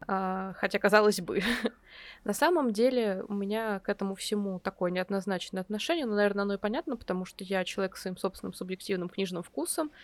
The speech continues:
и мне, как и Игорю, нравятся какие-то вещи в литературе, какие-то мне категорически не нравятся, я не читаю, не покупаю такое, я не вижу причин начинать это делать, чтобы как-то просто, просто потому что, почему нет? А, я,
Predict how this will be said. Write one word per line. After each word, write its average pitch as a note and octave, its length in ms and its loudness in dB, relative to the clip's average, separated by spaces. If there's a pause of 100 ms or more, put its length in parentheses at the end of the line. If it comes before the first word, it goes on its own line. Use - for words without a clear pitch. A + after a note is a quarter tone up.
(240)
и G3 80 0
мне, F#3+ 240 0
как A3+ 220 -2
и G3 80 4
Игорю, A3+ 220 2
нравятся F#3 560 2
какие-то A#3+ 420 -4
вещи C4+ 300 -2 (120)
в B3 60 -2
литературе, A#3 520 0
какие-то G#3 340 -4
мне F#3 160 -4
категорически F#3+ 680 -4
не C#4 100 -2
нравятся, C4 440 -4
я A3 340 0
не G#3+ 140 0
читаю, A3+ 340 2
не A3+ 80 -2
покупаю F#3+ 460 0
такое, D4 380 4 (160)
я G#3 160 8
не G3+ 100 4
вижу G#3+ 160 2
причин A3+ 320 0
начинать G3+ 360 2
это F#3 120 0
делать, B3 320 2
чтобы G3 380 2
как-то F#3 640 -2
просто, - 400 2
просто A#3+ 260 6
потому G#3+ 360 2
что, - 260 -4
почему G3+ 360 -2
нет? F#3 220 -4 (640)
А, F3+ 320 -4
я, G3 280 2